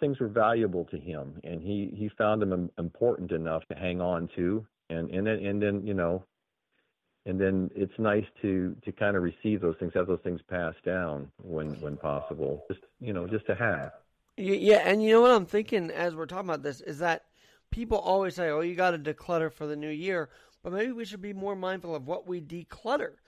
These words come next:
Speaker 2: 'cause there could be
Speaker 1: Mm-hmm.
Speaker 2: valuables in there that we don't even know about.
Speaker 1: Yeah, yeah, and, and some, something you might regret, you know, getting rid of, you know, at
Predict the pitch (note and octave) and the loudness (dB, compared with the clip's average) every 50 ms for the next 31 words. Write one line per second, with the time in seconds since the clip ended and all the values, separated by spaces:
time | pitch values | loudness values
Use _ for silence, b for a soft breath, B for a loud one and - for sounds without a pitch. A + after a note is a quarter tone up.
0 | b b b b b - G#3 G#3+ A3 F#3 - G3 A3 A3+ A3 - - - D#3+ - | b b b b b -2 0 0 0 0 0 0 0 0 0 -2 -4 -4 -2 2
1 | G3+ G#3+ G#3+ A3+ B3+ C4 A#3+ G3+ G#3+ G#3 F#3 F#3+ F#3+ F#3+ F#3+ G3 G3+ G3 F#3 G3+ | 2 2 2 2 0 -2 -2 -2 -4 -6 -6 -8 -8 -8 -6 -6 -6 -6 -6 -4
2 | A#3+ A#3+ A3+ A3 G#3+ G#3 G3 F#3 G3 A#3+ D4 F4 F4 D4 F#3 D3 - - G2+ _ | -2 0 0 0 -2 -4 -4 -4 -4 -4 -4 -4 -4 -6 -6 -6 -6 -10 -16 _
3 | _ _ _ _ _ _ _ _ _ _ _ _ _ _ _ _ _ _ _ _ | _ _ _ _ _ _ _ _ _ _ _ _ _ _ _ _ _ _ _ _
4 | - - - A#2+ B2+ A#2+ G2 - - - _ _ C2+ D#2+ G2+ A#2+ B2+ B2+ G#2 E2+ | -2 2 2 4 4 2 0 -2 -6 -14 _ _ -6 -2 0 2 2 2 0 0
5 | C#2 D2+ E2+ - G2+ G#2 F2+ D#2+ F#2+ F#2+ F2+ - - - G#2+ A2 A2 - A2 G#2+ | -2 -4 -4 -2 -2 -2 0 -2 -2 -4 -6 -4 0 0 0 0 2 0 -2 -2
6 | G#2 B2+ A2+ A2+ A2 A2 G#2+ F2+ F#2+ F#2 E2 F2+ F#2+ G#2+ G#2+ - - - _ _ | 0 0 0 2 2 2 2 2 0 -2 -2 0 2 2 2 2 0 -6 _ _
7 | - G#2 G2+ F#2+ F#2 F2 F2 E2+ D2+ - - G#2+ G#2+ G2 F2 F2 A2 D3 B2+ F2+ | -14 -10 -6 -4 -2 -2 -2 -4 -4 -6 -6 -4 -4 -2 0 0 2 2 2 0
8 | C#2+ C#2+ - _ _ F2+ E2+ D#2+ D#2+ D#2 D#2 D2 G#1+ - E2 | 0 -2 -6 _ _ -14 -10 -8 -6 -6 -6 -6 -6 -8 -10